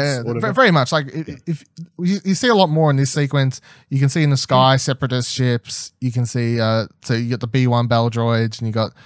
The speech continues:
Speaker 1: um, you can see a couple other normal, uh,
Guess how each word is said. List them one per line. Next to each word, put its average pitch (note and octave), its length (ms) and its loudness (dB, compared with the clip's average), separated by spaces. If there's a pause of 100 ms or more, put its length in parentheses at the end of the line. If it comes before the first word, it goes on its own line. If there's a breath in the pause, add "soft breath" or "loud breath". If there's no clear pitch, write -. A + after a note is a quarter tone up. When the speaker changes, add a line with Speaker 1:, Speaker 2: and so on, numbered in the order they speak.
(180 soft breath)
Speaker 1:
um, A2 180 -4
you A#2+ 60 -2
can B2 100 -2
see B2+ 120 -2
a A#2 60 -4
couple A2+ 280 -4
other A2 500 -2
normal, A#2 460 -2
uh, G#2+ 240 -2